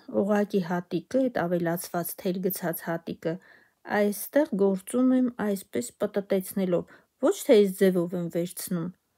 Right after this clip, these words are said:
այլ այստեղից եմ վերցնում ու հատը ստացվում է, պտտվում է ու մի փոքր ավելի նուրբ է ստացվում այդ անցքը։ Եթե ոչ, հակառակ դեպքում ընթացքում կարող է լայնանալ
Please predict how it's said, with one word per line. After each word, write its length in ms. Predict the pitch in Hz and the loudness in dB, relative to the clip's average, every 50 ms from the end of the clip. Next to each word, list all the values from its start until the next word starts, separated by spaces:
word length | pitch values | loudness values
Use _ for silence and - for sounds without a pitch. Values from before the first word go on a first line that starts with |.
| _ _ _ _ - | _ _ _ _ -6
այլ 320 | 233 226 262 269 - - - _ _ _ _ _ _ _ _ _ _ _ _ _ | -2 0 0 0 0 -4 -20 _ _ _ _ _ _ _ _ _ _ _ _ _
այստեղից 760 | 269 226 226 233 226 208 - - - 208 196 185 190 185 - - | -8 -4 -2 -2 -2 -4 -6 -6 -4 -4 -4 -2 -4 -6 -6 -6
եմ 140 | 185 175 175 | -6 -6 -4
վերցնում 580 | 175 175 180 180 - - - - 208 247 302 320 - | -4 -6 -6 -6 -8 -10 -6 -4 -2 -2 -2 -4 -4
ու 120 | - 226 196 | -4 -6 -4
հատը 340 | - 196 208 214 - 269 | -2 -4 -4 -4 -4 -6
ստացվում 540 | 269 - - - 190 190 190 - - 202 196 | -6 -6 -6 -6 -4 -4 -6 -6 -6 -4 -4
է, 80 | 190 185 | -4 -4
պտտվում 720 | 185 - 185 - 190 185 190 - - - 196 196 196 214 226 | -4 -6 -6 -2 -2 -4 -4 -4 -10 -4 -2 0 2 2 2
է 120 | 262 320 370 - _ _ _ _ _ _ _ _ _ _ _ _ _ - | 2 2 0 -4 _ _ _ _ _ _ _ _ _ _ _ _ _ 0
ու 100 | 254 262 | 4 6
մի 120 | 262 247 | 6 6
փոքր 360 | 240 - - 233 233 - 240 226 | 4 4 2 2 2 4 4 4
ավելի 460 | 202 202 196 196 196 190 208 226 240 254 240 - _ _ _ _ _ _ _ _ _ _ _ _ _ _ _ _ _ _ _ _ _ - - - - - - - - - _ - | 4 4 4 2 2 4 4 4 4 4 2 0 _ _ _ _ _ _ _ _ _ _ _ _ _ _ _ _ _ _ _ _ _ -20 -18 -18 -18 -18 -20 -20 -20 -20 _ 2
նուրբ 340 | 220 214 226 220 196 202 - | 6 8 8 8 6 4 0
է 80 | 196 160 | -2 -2
ստացվում 640 | 151 - - - 170 175 175 - - 196 185 175 | -2 -2 -2 0 0 0 0 -4 -4 -2 -2 0
այդ 180 | 165 180 185 - | -2 -2 -4 -4
անցքը։ 520 | - 208 196 190 185 - - - - 180 170 185 - _ _ _ _ | -4 -4 -2 -2 -4 -4 -8 -4 -2 -2 -2 -2 -6 _ _ _ _
Եթե 320 | - 220 220 220 - 247 247 | -4 -2 -2 -2 2 2 2
ոչ, 160 | 247 262 277 | 4 2 0
հակառակ 520 | - - 233 208 214 220 208 208 214 208 202 | 0 0 -2 0 2 0 0 2 0 -2 0
դեպքում 400 | 196 196 190 - - 240 226 220 | -2 -2 -2 -2 0 2 2 2
ընթացքում 520 | 208 - - 196 190 190 - - 226 214 | 2 0 0 -2 -2 -2 -4 -4 -4 -4
կարող 320 | - 196 185 185 185 185 190 | -2 0 0 0 0 0 0
է 60 | 185 | -2
լայնանալ 800 | 175 175 180 185 180 180 180 175 175 180 190 214 233 262 285 | 0 0 0 0 0 0 -2 -2 -2 -2 -2 0 0 -2 -2